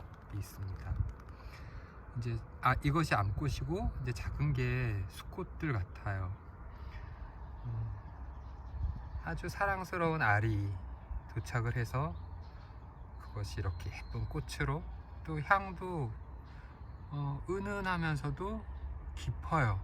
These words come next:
네, 가까이 오면 향이 맡아집니다. 으름꽃을 쓸 무렵에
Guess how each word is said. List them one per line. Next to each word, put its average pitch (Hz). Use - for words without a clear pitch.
네, 107
가까이 123
오면 120
향이 160
맡아집니다. 107
으름꽃을 151
쓸 170
무렵에 117